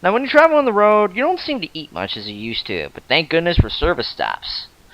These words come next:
Well, we're at Burger King right now, and at the drive-thru now, well, actually, rail-thru, whatever.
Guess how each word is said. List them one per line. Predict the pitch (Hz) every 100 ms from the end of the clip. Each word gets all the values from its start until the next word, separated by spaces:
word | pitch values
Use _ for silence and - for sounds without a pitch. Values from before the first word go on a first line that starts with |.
| - _
Well, | 180 214 196
we're | 165
at | 139
Burger | 131 170 135
King | 127 113
right | 104 80
now, | 98 107 123
and | 107 107
at | 107
the | 98
drive-thru | 123 143 156 - 160 151
now, | 143 135 135 - - - _
well, | - 104
actually, | 98 - 98 87 _ _ _ _
rail-thru, | 101 110 113 101 87 - _ _ _ 101 85 87 123 _
whatever. | - 76 78 95